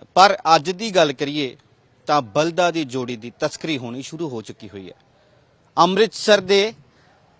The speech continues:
ਕਾਮਧੇਨੂ ਗਊਸ਼ਾਲਾ ਵਿੱਚ ਮੌਜੂਦ ਹਾਂ, ਜਿੱਥੇ ਕਿ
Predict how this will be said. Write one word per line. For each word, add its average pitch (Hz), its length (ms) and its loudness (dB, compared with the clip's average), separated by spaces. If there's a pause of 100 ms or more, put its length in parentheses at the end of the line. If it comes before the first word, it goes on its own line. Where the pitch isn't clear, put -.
(340)
ਕਾਮਧੇਨੂ 180 580 6
ਗਊਸ਼ਾਲਾ 160 460 4
ਵਿੱਚ 165 200 0
ਮੌਜੂਦ 151 400 -2
ਹਾਂ, 175 120 2
ਜਿੱਥੇ 165 360 0
ਕਿ 160 320 -2